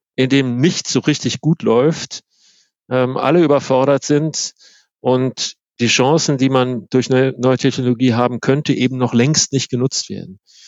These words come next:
Und das fände ich fatal. Also, ähm, es ist für die Kinder und Jugendlichen wichtig, dass es bald wieder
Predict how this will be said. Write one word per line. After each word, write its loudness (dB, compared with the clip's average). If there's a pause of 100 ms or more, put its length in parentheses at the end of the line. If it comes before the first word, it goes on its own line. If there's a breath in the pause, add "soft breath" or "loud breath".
(440 soft breath)
Und 0
das -2
fände 0
ich 0
fatal. 2
Also, 2 (200)
ähm, -8 (2500 soft breath)
es -2
ist 0
für -2
die 2
Kinder 2
und -2
Jugendlichen 0
wichtig, 0
dass -2
es -2
bald 0
wieder 2